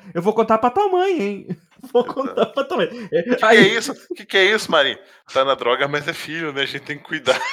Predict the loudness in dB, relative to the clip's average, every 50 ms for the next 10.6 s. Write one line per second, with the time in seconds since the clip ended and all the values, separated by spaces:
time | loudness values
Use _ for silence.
0 | -10 -12 -14 _ _ -4 -4 0 2 2 0 2 0 -4 -4 -6 -6 -6 -6 -8
1 | -12 -12 _ _ -20 -20 -18 _ -20 -20 -20 _ -14 -14 -14 -12 -8 -4 -2 0
2 | 0 -2 -4 -8 -14 -12 -12 -12 -4 -2 -4 -2 -2 -4 -2 0 0 2 2 4
3 | 4 4 4 4 2 0 0 -2 -4 -4 -2 0 0 0 0 0 -4 -2 0 0
4 | 0 0 -2 -4 -6 -4 -2 0 0 2 2 2 2 0 0 -4 -8 -4 0 2
5 | 2 4 2 0 -2 -6 -6 -4 -2 -2 -2 -4 -6 _ -4 -4 -4 -2 -4 -4
6 | -2 -4 -4 -6 -6 -6 -6 -4 -4 -4 -4 -4 -2 -4 -4 -2 -4 -4 -4 -6
7 | -8 -16 -8 -2 2 4 6 8 8 6 4 4 4 2 4 4 2 2 2 4
8 | 2 2 2 -2 -2 -2 0 0 0 0 0 0 -2 -2 -2 -4 -6 -6 -6 -8
9 | -2 -2 -2 0 0 -2 0 2 2 2 2 0 -2 -6 -4 -2 -2 0 0 0
10 | 2 2 2 2 0 -2 -8 _ -14 -12 -12